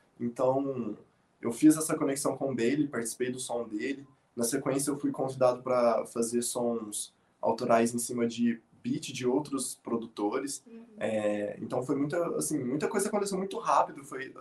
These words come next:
Speaker 1: assim, basicamente de janeiro pra cá que essas coisas aconteceram. E só tenho a agradecer mesmo, né? Tipo, o pessoal é muito receptivo, sabe?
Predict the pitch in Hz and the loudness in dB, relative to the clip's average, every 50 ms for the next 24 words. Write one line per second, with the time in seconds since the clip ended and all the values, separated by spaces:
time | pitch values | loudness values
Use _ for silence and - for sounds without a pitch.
0 | 123 127 127 - - 143 131 120 117 110 - 127 123 - - 147 139 135 - - | -8 -6 -6 -8 -8 -10 -10 -12 -14 -12 -8 -6 -6 -4 -4 -6 -6 -6 -8 -10
1 | - 123 120 - - 151 147 135 123 135 151 - - 147 127 - 131 123 123 - | -12 -12 -8 -2 2 2 2 2 2 -2 -2 -2 0 0 2 4 4 2 0 0
2 | - - 120 - - 113 113 107 - - 113 110 107 - - - 107 127 143 - | -4 -10 -10 -10 -10 -10 -10 -10 -10 -10 -10 -8 -8 -8 -8 -8 -8 -8 -10 -12
3 | - _ _ _ _ _ _ _ _ _ - 117 117 117 120 120 120 117 113 110 | -14 _ _ _ _ _ _ _ _ _ -2 2 2 2 2 2 0 -2 -2 -2
4 | 107 104 104 101 101 107 107 - _ _ _ _ _ _ _ _ _ _ _ _ | -2 -2 -2 -2 -4 -6 -10 -14 _ _ _ _ _ _ _ _ _ _ _ _
5 | _ _ _ - - - 143 131 156 156 151 - - 202 - - - - - - | _ _ _ -10 -6 -2 0 2 2 2 2 2 0 -2 -2 0 0 0 0 0
6 | - 143 131 143 151 147 147 127 123 127 127 123 - - - - 123 117 107 104 | 0 2 4 4 2 2 0 -2 -2 -4 -4 -4 -6 -12 -6 -2 0 0 0 -2
7 | 104 - 120 120 - 135 127 127 135 147 147 143 - _ _ _ _ _ _ _ | -2 -2 -2 -2 2 2 4 6 6 6 4 2 -4 _ _ _ _ _ _ _
8 | - 117 131 151 147 151 156 156 151 - - - - - - - - 143 135 117 | -2 0 0 0 0 0 -2 -2 -2 -2 -4 -4 -4 -6 -4 0 0 0 0 0
9 | - - 107 - - - - | -2 -2 -2 -2 -2 -4 -6